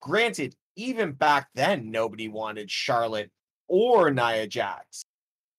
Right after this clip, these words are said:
as the women's champion. Uh, oh, sorry, it wasn't Charlotte. It was Ronda Rousey. My apologies. It was Ronda Rousey's versus Nia Jax. And again, n-, the W W E fans and the universe were not really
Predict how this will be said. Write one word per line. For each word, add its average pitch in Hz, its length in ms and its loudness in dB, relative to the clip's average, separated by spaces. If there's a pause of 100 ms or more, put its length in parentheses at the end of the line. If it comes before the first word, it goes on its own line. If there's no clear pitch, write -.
(160)
as 143 420 4 (300)
the 143 100 4
women's 120 420 -2
champion. 135 560 -6 (640)
Uh, 120 140 0
oh, 202 140 8
sorry, 190 360 6
it 156 140 0
wasn't 269 300 2
Charlotte. 120 300 2
It 135 40 0
was 143 140 -2
Ronda 240 240 4
Rousey. 127 440 2
My 220 200 4
apologies. 127 640 -2 (240)
It 135 80 -2
was 131 120 -2
Ronda 240 320 6
Rousey's 131 560 2 (180)
versus 143 680 -2 (140)
Nia 123 340 0
Jax. 107 580 -4 (320)
And 131 460 2
again, 131 360 -2 (540)
n-, 139 280 -4
the 139 120 0
W 190 300 2
W 233 240 -4
E 202 60 -8
fans 151 760 -2
and 127 180 -2
the 123 80 -6
universe 151 560 0
were 135 120 -2
not 170 460 2
really 175 380 -2